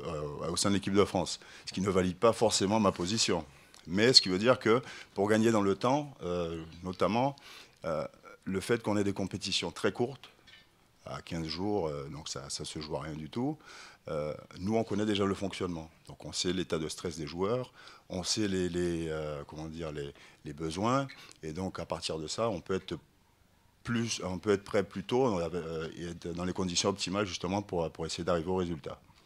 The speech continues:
Donc, euh, voilà, donc c'est, c'est, c'est cette façon qu'on a, nous, de gérer les choses, avec une simplicité forcément, ça,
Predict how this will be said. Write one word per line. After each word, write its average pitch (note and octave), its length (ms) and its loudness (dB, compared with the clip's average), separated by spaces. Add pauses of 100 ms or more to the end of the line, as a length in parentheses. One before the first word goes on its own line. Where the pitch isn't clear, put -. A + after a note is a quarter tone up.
(800)
Donc, - 240 -18
euh, - 120 -16
voilà, D#2 200 -4
donc D2 200 -8
c'est, E2 200 -2
c'est, F2+ 220 2
c'est G#2 200 2
cette F#2+ 100 -2
façon A#2 300 8
qu'on G#2 160 6
a, G#2+ 120 8
nous, A2+ 140 4
de G#2 140 6
gérer F2 240 6
les D#2+ 120 2
choses, B2 360 0 (320)
avec E2+ 180 2
une F#2 100 0
simplicité F#2 580 2
forcément, D#2+ 420 -6
ça, C#2 640 -6